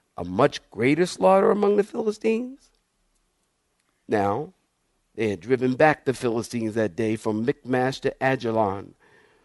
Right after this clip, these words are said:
So the people were very faint. And the people rushed on the spoil and took sheep and oxen and calves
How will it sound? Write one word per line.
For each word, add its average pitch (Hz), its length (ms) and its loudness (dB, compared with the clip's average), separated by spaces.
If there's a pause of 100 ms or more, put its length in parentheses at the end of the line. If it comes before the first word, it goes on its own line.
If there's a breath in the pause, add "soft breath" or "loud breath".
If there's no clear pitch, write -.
So 160 140 0
the 151 100 4
people 170 320 2
were 151 140 6
very 143 240 8
faint. 131 540 -4 (600 loud breath)
And 170 160 4
the 170 60 6
people 190 480 8
rushed 190 340 6
on 175 220 6
the 160 60 6
spoil 180 560 8
and 131 120 2
took - 220 0
sheep 196 320 -4
and 139 100 6
oxen 160 380 4
and 127 100 2
calves 180 440 6